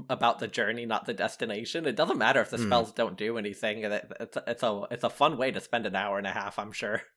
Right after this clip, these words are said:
Speaker 2: Yeah, for sure. I guess I will say this is a good point to interject about the fact that you saying that you did research before this. I, I did not do any research about any of this before, so I am going in on first impressions,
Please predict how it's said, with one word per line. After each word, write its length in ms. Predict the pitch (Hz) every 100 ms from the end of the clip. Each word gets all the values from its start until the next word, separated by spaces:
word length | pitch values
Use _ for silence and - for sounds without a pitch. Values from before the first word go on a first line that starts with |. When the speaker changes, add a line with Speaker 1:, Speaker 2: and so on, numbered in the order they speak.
| _ - -
Speaker 2:
Yeah, 300 | 110 123 95
for 140 | -
sure. 320 | 98 104 92 - - -
I 80 |
guess 160 | 156 180
I 60 | 170
will 160 | 135
say 140 | 135 127
this 120 | 151
is 60 |
a 60 | 156
good 180 | 127 123
point 260 | 131 120 95
to 80 |
interject 560 | 107 117 107 107 104 -
about 260 | 101 101 87
the 60 |
fact 300 | - 104 95
that 240 | 104 92 95
you 120 | 113
saying 260 | - 117 104
that 100 | 92
you 80 | 101
did 180 | 98
research 340 | 98 98 101 90
before 320 | 98 - 92
this. 300 | 90 90 -
I, 300 | 98 101 92
I 40 |
did 160 | 113 98
not 180 | 95 92
do 140 | 90 90
any 260 | 101 95
research 380 | 90 85 92 85
about 200 | 90 87
any 200 | 85 85
of 40 | 82
this 120 | 78
before, 360 | - - 82
so 140 | 78 87
I 140 | 98
am 160 | 98 92
going 280 | 101 104 101
in 260 | 98 95 - - _ -
on 420 | 98 90 85 85 -
first 240 | 123 123
impressions, 840 | 123 - 120 117 127 123 123 123